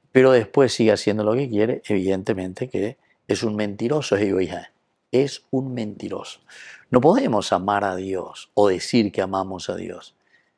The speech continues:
y no hagamos nada por el hermano, por la sociedad, por salir de la corrupción, por ayudarnos, por salir de las dificultades y problemas en que nos encontramos.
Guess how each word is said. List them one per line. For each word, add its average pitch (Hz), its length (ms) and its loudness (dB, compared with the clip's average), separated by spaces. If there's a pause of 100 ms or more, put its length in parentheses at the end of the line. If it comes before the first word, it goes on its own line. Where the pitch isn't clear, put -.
(300)
y 107 140 -8
no 101 320 -2
hagamos 95 560 -6 (120)
nada 117 680 2
por 107 160 -2
el 95 100 -6
hermano, 107 500 -6
por 98 140 -4
la 92 100 -2
sociedad, 92 680 -8 (500)
por 113 160 8
salir 104 400 2
de 107 80 4
la 101 140 2
corrupción, 101 720 0
por 101 160 0
ayudarnos, 98 840 -4 (420)
por 107 160 2
salir 107 320 2
de 113 120 0
las 98 160 -4
dificultades 98 760 -4
y 107 60 -4
problemas 101 540 -4
en 98 60 -12
que 98 100 -6
nos 92 180 -8
encontramos. 104 800 -8